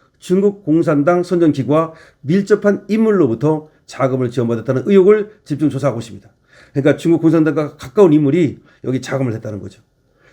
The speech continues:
이천이십삼 년 팔월 뉴욕타임스 등 중국 선전의 글로벌 웹이 미국의 테크 거물로 이어진 달이라는 제목의 탐사 보도를 통해서 네빌 로이 싱엄이 자신의 자선 네트워크를 통해서 코드 핑크 등 여러 단체에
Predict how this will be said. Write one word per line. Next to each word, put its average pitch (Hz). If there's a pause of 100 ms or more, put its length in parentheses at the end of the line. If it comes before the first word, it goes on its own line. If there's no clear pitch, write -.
(220)
이천이십삼 151
년 151
팔월 156
뉴욕타임스 165
등 170 (200)
중국 190 (160)
선전의 175
글로벌 180
웹이 147 (420)
미국의 175
테크 214
거물로 175
이어진 175
달이라는 135
제목의 127 (180)
탐사 185
보도를 143
통해서 143 (340)
네빌 175
로이 151
싱엄이 147
자신의 143 (220)
자선 170
네트워크를 151
통해서 143 (280)
코드 202
핑크 196
등 143
여러 139
단체에 147